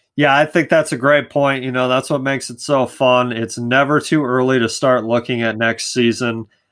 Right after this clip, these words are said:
Uh, I think one of the big things with picks, uh, I know a lot of people look at it a little bit differently. Um, I actually just watched Into the Spider-Verse for the first time, uh, this past weekend, and with early picks comes great responsibility.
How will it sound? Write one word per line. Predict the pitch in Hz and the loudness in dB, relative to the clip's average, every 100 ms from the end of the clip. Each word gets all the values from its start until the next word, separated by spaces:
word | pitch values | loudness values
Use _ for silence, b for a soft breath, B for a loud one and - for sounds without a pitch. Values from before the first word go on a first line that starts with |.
| - | -2
Uh, | 127 123 | 2 2
I | |
think | 131 190 | 2 -2
one | 247 247 | -2 0
of | |
the | 226 | 0
big | 123 180 170 | 2 0 2
things | 190 190 156 | 0 0 0
with | 147 123 | -2 -2
picks, | - 147 151 151 - - | -2 2 2 0 -8 -8
uh, | - 131 123 123 | -2 2 4 4
I | 131 | 2
know | 143 160 | -2 0
a | 147 | 2
lot | 139 147 | 2 2
of | 143 | 0
people | 151 139 135 123 117 110 _ _ _ _ | -4 -4 -2 -2 -2 -6 _ _ _ _
look | 113 120 156 175 | -4 0 0 2
at | 190 | 2
it | 185 165 | 2 2
a | |
little | 151 160 160 | 2 2 0
bit | 143 123 | -2 -2
differently. | 117 135 - 156 151 151 151 | 0 -2 -2 -4 -2 -2 -2
Um, | 123 120 117 113 | 0 0 0 0
I | 123 | 0
actually | 139 175 196 175 | 2 0 0 0
just | 123 135 - | 0 -4 0
watched | 135 131 127 - | 2 2 0 -4
Into | 139 135 | -6 -4
the | 117 | -4
Spider-Verse | 117 - 123 120 117 110 110 107 | -4 0 2 2 0 0 -2 -2
for | - 120 | -6 -6
the | 107 | -6
first | 123 113 113 | -2 -2 -2
time, | - 113 113 110 110 | 0 0 0 -2 -4
uh, | 107 107 | -4 -2
this | 107 - | -4 -2
past | 131 117 110 120 | 0 0 0 2
weekend, | 117 110 110 107 104 | 2 2 -2 -4 -6
and | 113 107 104 113 | -6 -4 -6 0
with | 127 139 - | 0 0 -4
early | 143 135 139 131 | -2 0 2 2
picks | 123 - 120 113 - | 0 0 0 0 -4
comes | - 120 113 107 | -4 -2 -2 -4
great | 101 113 117 - | -4 0 0 -2
responsibility. | 120 110 - 117 117 113 104 107 104 101 98 | -6 -6 -2 -2 -2 -8 -6 -6 -4 -6 -10